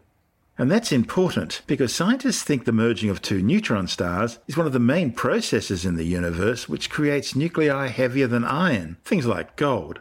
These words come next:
platinum and uranium. After studying neutron-rich nuclei on Earth,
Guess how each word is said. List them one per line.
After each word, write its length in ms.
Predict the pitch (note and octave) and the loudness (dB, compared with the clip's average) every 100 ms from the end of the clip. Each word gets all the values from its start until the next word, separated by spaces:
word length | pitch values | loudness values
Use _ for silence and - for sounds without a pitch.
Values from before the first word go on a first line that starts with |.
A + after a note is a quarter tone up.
| _ | _
platinum 420 | - D#3 E2+ D2+ C#2 | -6 -4 -6 -14 -16
and 100 | E2 | -6
uranium. 720 | F#2 A2+ B2 A2+ F2+ E2+ - _ _ _ - | -2 2 2 2 0 -4 -10 _ _ _ -4
After 340 | F#3+ A3+ F4+ | -2 0 0
studying 460 | - - D#3+ B2+ A2 | 0 0 2 4 4
neutron-rich 680 | B2 A#2+ A2 G2+ F#2 - G2 | 4 2 -2 -2 -4 -2 0
nuclei 500 | G#2 G#2 F#2+ F2+ F2 | 0 2 0 0 0
on 200 | E2+ G#2+ | 0 2
Earth, 480 | D#3 F#2 - - | 2 0 -2 -10